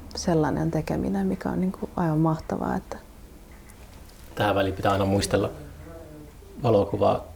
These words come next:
Speaker 2: Jack Whiteista kiteen pallon tuota, pesäpallon
Speaker 1: Ai jaa.
Speaker 2: joukkueen seurassa.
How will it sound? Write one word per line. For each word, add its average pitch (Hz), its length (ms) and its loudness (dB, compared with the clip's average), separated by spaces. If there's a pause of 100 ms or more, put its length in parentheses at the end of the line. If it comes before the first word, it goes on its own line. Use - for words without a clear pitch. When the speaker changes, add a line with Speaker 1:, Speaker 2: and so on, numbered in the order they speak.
(300)
Speaker 2:
Jack - 200 0
Whiteista 104 580 2 (680)
kiteen 107 400 4
pallon 107 580 6 (1120)
tuota, 170 340 2 (200)
pesäpallon - 480 0 (440)
Speaker 1:
Ai 196 260 2
jaa. 277 120 4
Speaker 2:
joukkueen 110 520 6 (1080)
seurassa. 110 500 4